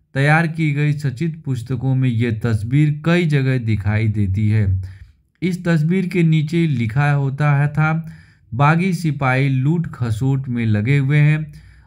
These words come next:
अंग्रेजों की नज़र में विद्रोही जनता लालची, दुष्ट और बेरहम थी।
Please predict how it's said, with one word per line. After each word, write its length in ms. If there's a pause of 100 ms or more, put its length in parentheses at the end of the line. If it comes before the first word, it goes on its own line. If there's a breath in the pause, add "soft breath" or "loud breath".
अंग्रेजों 480
की 160
नज़र 380
में 200
विद्रोही 640
जनता 500
लालची, 680
दुष्ट 540
और 180
बेरहम 580
थी। 380